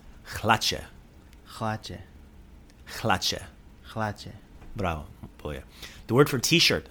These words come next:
Speaker 1: majica.
Speaker 2: Majica.
Speaker 1: Super.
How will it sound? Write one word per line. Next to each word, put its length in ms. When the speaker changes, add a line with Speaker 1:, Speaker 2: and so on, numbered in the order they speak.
Speaker 1:
majica. 460
Speaker 2:
Majica. 520
Speaker 1:
Super. 480